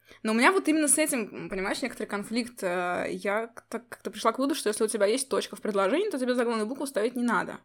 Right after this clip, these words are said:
Если раньше ещё понятно, что у тебя там, ты листаешь страницы, у тебя не всегда на странице первое слово в предложении, логично. Но сегодня ты скроллишь.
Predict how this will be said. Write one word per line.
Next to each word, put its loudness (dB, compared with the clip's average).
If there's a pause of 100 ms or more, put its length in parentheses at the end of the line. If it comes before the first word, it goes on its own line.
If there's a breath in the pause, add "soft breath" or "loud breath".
(520 loud breath)
Если 0
раньше 2
ещё -2
понятно, 0
что -4
у -4
тебя -2
там, -4
ты -4
листаешь 0
страницы, -2
у -8
тебя -2
не -4
всегда -2
на -2
странице -2
первое -2
слово -2
в -20
предложении, -6
логично. -12 (460 loud breath)
Но -6
сегодня 6
ты 2
скроллишь. 0